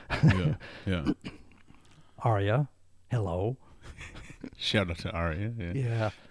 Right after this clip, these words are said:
Speaker 1: She, uh, she's, tw-, I've known her since she's twelve. She's twenty-something now. And she passes my guard and, and, and kills me every time I go against her.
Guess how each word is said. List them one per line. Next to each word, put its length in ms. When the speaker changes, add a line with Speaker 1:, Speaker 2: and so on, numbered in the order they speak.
Speaker 1:
She, 320
uh, 60
she's, 360
tw-, 200
I've 80
known 120
her 60
since 180
she's 200
twelve. 500
She's 220
twenty-something 960
now. 240
And 160
she 200
passes 480
my 160
guard 320
and, 160
and, 160
and 120
kills 340
me 160
every 240
time 240
I 60
go 180
against 300
her. 160